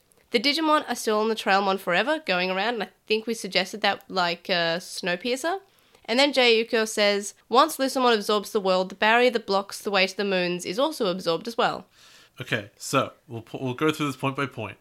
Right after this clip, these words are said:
Speaker 2: First of all, Lucimon's attack is, isn't that powerful.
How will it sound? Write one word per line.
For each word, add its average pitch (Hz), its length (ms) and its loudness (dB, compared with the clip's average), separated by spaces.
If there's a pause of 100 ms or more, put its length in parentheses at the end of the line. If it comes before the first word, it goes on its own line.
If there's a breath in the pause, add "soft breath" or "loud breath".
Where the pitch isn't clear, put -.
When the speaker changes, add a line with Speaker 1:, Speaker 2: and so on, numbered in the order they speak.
Speaker 2:
First 139 340 2
of 113 120 -10
all, 90 180 -12 (140)
Lucimon's 156 340 2
attack 156 220 2
is, 139 260 -4 (140)
isn't 151 260 0
that 147 180 2
powerful. 123 560 2